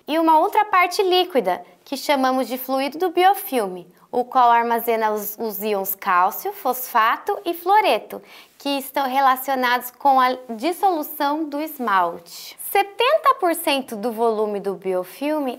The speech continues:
é co-, ocupado pelas células microbianas,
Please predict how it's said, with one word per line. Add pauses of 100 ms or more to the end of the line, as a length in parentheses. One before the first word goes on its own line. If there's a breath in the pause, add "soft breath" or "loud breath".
é
co-,
ocupado
pelas
células
microbianas,